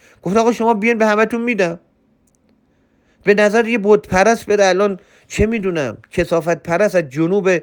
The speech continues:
آفریقا بیاد بره در خونه اینا نمیگیره؟ میگیره، داره می‌بینیم دیگه. اه. خب پس شما که می‌خوای راه موفقیت رو تو زندگیت پیدا کنی،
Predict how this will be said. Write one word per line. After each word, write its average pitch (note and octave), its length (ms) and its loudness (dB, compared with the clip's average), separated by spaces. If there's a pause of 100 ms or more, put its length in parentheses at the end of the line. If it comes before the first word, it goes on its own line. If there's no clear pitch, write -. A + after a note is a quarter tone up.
(360)
آفریقا D3+ 420 0
بیاد D3+ 260 -6
بره D3+ 120 -2
در D3 220 -2
خونه D3 240 -8
اینا D3 140 -6
نمیگیره؟ D3 580 -6
میگیره، E3+ 640 -8
داره B2+ 200 -6
می‌بینیم G3+ 540 -8
دیگه. A#2+ 460 -10 (500)
اه. G#2+ 180 -10 (1800)
خب C3+ 200 -6
پس - 180 -6
شما F3+ 320 -6
که F3+ 120 -8
می‌خوای E3+ 300 -4
راه E3+ 220 0
موفقیت E3 600 -6
رو E3 60 -4
تو D#3+ 120 -6
زندگیت D#3 480 -4
پیدا D#3+ 300 0
کنی، D#3+ 540 -2